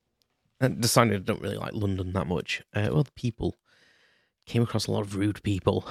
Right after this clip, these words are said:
and, uh, that's, that's, that's an episode for the other day. I, I, I kind of covered one on a previous podcast about, um, the people in London being very, um, what do you say, like, in it for themselves and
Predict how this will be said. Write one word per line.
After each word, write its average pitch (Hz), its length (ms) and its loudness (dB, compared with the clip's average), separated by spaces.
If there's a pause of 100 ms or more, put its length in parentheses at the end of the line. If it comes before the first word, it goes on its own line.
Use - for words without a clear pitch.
(360)
and, 95 280 -2
uh, 98 360 0 (1800)
that's, - 320 -8
that's, - 280 -8 (240)
that's - 140 -6
an 95 100 -4
episode - 260 2
for - 100 -14
the 104 120 4
other 98 100 6
day. 92 260 2 (140)
I, 107 60 4
I, 107 200 4 (100)
I - 60 -8
kind 139 220 2
of 104 200 2 (220)
covered 104 240 8
one 95 280 6 (420)
on 101 60 -2
a 92 40 2
previous 95 320 2
podcast - 400 -2
about, - 400 2 (180)
um, - 300 -4 (140)
the 110 80 -2
people 98 280 2
in 95 80 2
London 98 340 2
being 95 240 6
very, 101 360 2 (500)
um, 98 540 4 (880)
what 110 140 0
do - 20 -6
you 101 140 0
say, 82 80 0
like, 71 300 -4 (580)
in 127 100 6
it - 80 -2
for 120 80 4
themselves 110 480 6
and 92 280 0